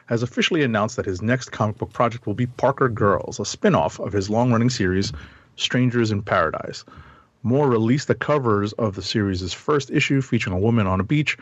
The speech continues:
her skirt parting to depict the Parker lily, a tattoo of a lily that the Darcy Parker's criminal underlings, the Parker Girls, were forced to get in Strangers in Paradise, suggesting that the spin-off will be set in the world of organized crime.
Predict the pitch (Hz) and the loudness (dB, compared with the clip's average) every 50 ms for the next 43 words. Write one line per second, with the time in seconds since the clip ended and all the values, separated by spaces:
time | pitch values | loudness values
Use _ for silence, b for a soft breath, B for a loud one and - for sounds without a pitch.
0 | B B B B B B B - 123 110 - - - 135 131 127 - - 113 120 | B B B B B B B 0 0 0 2 0 0 -2 -2 -2 -2 0 0 2
1 | 123 117 117 - 127 95 110 - - 139 131 - 101 - - - 95 - - 90 | 2 0 0 -2 -2 -4 -4 -2 -2 -4 -2 -2 -8 -4 -2 -2 -2 -2 -2 -4
2 | 95 110 143 147 139 139 131 127 B B B B B B - 110 - - 120 107 | -2 0 0 2 2 0 0 -2 B B B B B B -6 -6 -2 0 0 0
3 | - - 135 131 127 113 95 98 95 104 110 110 110 113 104 104 98 - - 87 | 0 0 0 2 2 2 2 0 2 2 2 2 2 2 2 0 -2 -4 -6 -6
4 | - 113 104 107 - - 113 104 101 B B B B B B B B B B _ | -2 0 0 0 0 -2 -4 -4 -6 B B B B B B B B B B _
5 | - - 107 104 107 - 104 98 95 92 - - - 120 113 107 107 - 123 120 | -2 0 0 0 2 2 2 2 2 0 -2 -2 -2 0 0 0 0 0 2 2
6 | 120 120 113 110 110 110 110 110 107 110 - - b b b b b b - 95 | 2 2 2 2 2 2 2 2 2 0 -2 -4 b b b b b b -10 -4
7 | - 113 104 - - 101 95 120 120 117 107 104 104 - - - 110 101 - - | 0 0 0 0 -2 -4 0 0 2 2 2 0 -2 -4 -2 -2 -2 -2 -2 -6
8 | 107 101 - 113 101 95 - 120 110 104 110 - - - - 98 92 92 98 101 | -10 -4 0 0 0 0 0 -2 -2 -2 -2 -2 -4 -4 -4 -4 -2 0 0 0
9 | 98 95 95 - - 101 104 110 - - 123 127 117 98 - - - - - - | 0 0 -2 -2 -2 0 0 0 0 0 2 2 2 0 -2 -6 -8 -6 -2 -2
10 | 107 98 - 156 175 - - 95 90 87 87 - _ B B B B B B - | -2 0 0 -2 -2 -2 -4 -6 -6 -6 -10 -14 _ B B B B B B -6
11 | 107 - - - - 254 220 139 98 87 85 - 104 92 101 - - 147 - 123 | -6 -6 -6 -4 -2 0 2 2 2 0 0 -2 -6 -6 -4 -2 -2 -2 -2 0
12 | 110 117 127 143 156 156 151 151 151 139 - - 110 104 95 95 92 92 95 92 | 0 2 2 2 2 2 2 2 0 0 0 0 -2 0 0 -2 -2 -2 -4 -4
13 | - - - - 64 50 50 - - | -8 -4 -4 -2 -2 -2 -6 -14 -16